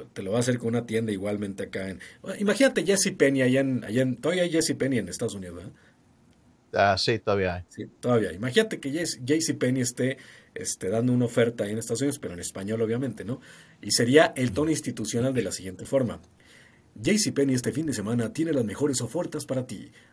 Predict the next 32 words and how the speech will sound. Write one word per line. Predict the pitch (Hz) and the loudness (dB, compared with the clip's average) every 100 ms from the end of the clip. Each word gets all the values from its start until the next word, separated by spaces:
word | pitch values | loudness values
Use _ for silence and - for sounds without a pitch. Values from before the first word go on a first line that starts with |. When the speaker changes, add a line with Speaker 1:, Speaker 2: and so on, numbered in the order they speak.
| - | -8
Speaker 1:
Recuerda | 135 127 165 175 160 | -4 -2 0 0 -2
que | - | -2
tenemos | 127 143 135 | -2 0 0
el | 139 | 0
cincuenta | 120 120 110 165 170 | 0 -2 -2 -2 -4
por | - 98 | -6 -2
ciento | 139 143 131 | -2 -2 -2
de | 123 113 | -2 -2
descuento". | 113 - 92 - - - - _ - | -4 -6 -10 -16 -20 -20 -20 _ -8
Esto | 139 156 | -6 -2
sería | 151 113 131 | -2 2 2
un | 131 | 0
tono | 117 110 | -2 -4
institucional. | 107 - - 104 117 120 | -6 -8 -10 -6 -2 -2
Si | 113 | -2
te | - | -4
fijas, | 101 143 170 | -6 -4 -4
el | 117 | -4
otro | 127 123 | -6 -4
fue | 113 | -2
muy | 131 160 | 0 0
alto, | 110 101 - - - - | 0 -2 -10 -14 -18 -18
este | 110 - | -16 -12
es | 92 | -10
más | 87 - | -10 -10
tranquilo. | 95 98 135 107 - _ - - - - | -10 -10 -8 -8 -12 _ -20 -20 -20 -18
El | - 87 | -12 -2
de | 104 | 4
abajo, | 131 160 160 127 185 - | 6 6 4 2 0 -6
el | - | -12
que | - | -6
viene, | 104 139 147 131 | 0 4 6 4